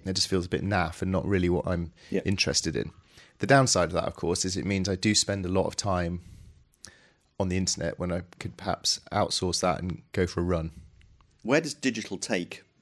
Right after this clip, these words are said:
Speaker 2: the Al Humphreys brand? I'm gonna call it a brand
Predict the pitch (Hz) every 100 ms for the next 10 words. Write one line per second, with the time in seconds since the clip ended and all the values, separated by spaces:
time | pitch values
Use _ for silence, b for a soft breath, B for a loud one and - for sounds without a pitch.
0 | _ _ _ _ - 95 87 85 85 -
1 | 82 82 - - _ _ - 90 85 71
2 | - - 107 104 104 123 104 - - 78
3 | 67 65